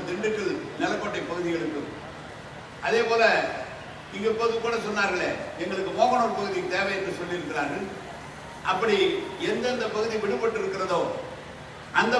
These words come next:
பகுதியெல்லாம் இணைத்து புதிய கூட்டு குடிநீர் திட்டம் விழுப்புரம் மாவட்டம், திருவண்ணாமலை மாவட்டம், கள்ளக்குறிச்சி மாவட்டத்திற்கு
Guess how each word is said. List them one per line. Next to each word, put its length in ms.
பகுதியெல்லாம் 640
இணைத்து 300
புதிய 220
கூட்டு 220
குடிநீர் 360
திட்டம் 320
விழுப்புரம் 420
மாவட்டம், 380
திருவண்ணாமலை 600
மாவட்டம், 400
கள்ளக்குறிச்சி 500
மாவட்டத்திற்கு 520